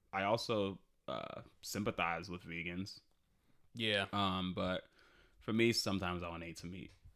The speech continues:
Speaker 1: But yeah, going vegan was weird.
Speaker 2: Yeah.
Speaker 1: I'm vegan, but it was, it was tough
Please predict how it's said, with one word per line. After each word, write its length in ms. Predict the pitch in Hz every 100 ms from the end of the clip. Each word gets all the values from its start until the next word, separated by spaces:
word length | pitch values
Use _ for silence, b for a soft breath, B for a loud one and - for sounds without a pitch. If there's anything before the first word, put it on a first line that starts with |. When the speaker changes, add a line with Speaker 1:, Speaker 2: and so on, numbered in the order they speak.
| -
Speaker 1:
But 140 | 101
yeah, 160 | 131 131
going 380 | 95 110 151 117
vegan 320 | 107 131 110
was 120 | 90
weird. 440 | 87 85 92 101 110 -
Speaker 2:
Yeah. 320 | 104 104 95 87
Speaker 1:
I'm 140 | 127
vegan, 280 | 107 107 104 - -
but 100 | 127
it 40 |
was, 280 | 135 - - B B -
it 80 |
was 200 | 160 156
tough 380 | - 185 226 -